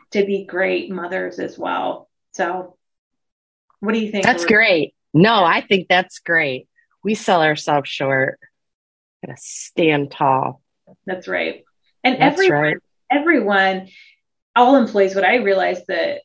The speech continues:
Speaker 1: the more people I oversee and manage in different scenarios, everyone has different things that they need, right? Sometimes women just
Speaker 2: Mm-hmm.
Speaker 1: think that we're unique, and we are in a lot of ways, but asking for it should not be something that we should shy away from.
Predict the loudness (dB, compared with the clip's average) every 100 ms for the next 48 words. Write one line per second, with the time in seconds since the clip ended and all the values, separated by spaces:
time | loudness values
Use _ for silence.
0 | _ -8 -6 -2 2 2 0 -6 -8 0
1 | 2 2 0 0 2 2 0 -2 -6 -4
2 | -4 0 0 0 -2 -6 -4 -4 -6 -14
3 | -10 -6 -2 0 2 0 -2 -4 -4 0
4 | 0 2 0 -2 -4 -4 -4 -6 -6 -6
5 | -4 -2 -4 -4 -6 -2 0 0 0 -2
6 | -4 0 0 0 -2 0 2 2 0 -2
7 | -2 -2 -6 _ -8 -4 -2 0 2 0
8 | -4 -20 -20 _ -4 -2 0 2 4 4
9 | 2 0 0 -2 -2 -2 0 0 -2 -4
10 | -4 -4 -4 -6 -6 -8 -6 -6 -8 -4
11 | -2 -2 -4 -6 -10 _ -18 -8 -6 -4
12 | -6 -6 -6 -6 -6 -8 -10 -10 -12 -10
13 | -8 -8 -8 -10 -10 -10 -10 -10 -10 -12
14 | -12